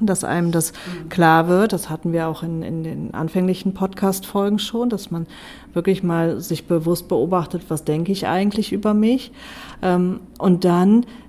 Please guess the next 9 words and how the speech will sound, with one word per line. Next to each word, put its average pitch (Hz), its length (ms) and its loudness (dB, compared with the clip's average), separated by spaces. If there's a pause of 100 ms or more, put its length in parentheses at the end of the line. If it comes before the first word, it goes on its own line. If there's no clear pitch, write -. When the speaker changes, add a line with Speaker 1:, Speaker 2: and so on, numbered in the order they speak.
(220)
Speaker 1:
d-, 190 80 -6 (300)
dem 214 400 6
gegenüber 214 600 4
einen, 196 380 4 (240)
einen 185 300 0
Glaubenssatz 208 720 4
setzen, 226 640 6 (320)
der, 185 800 6
ähm, 170 240 2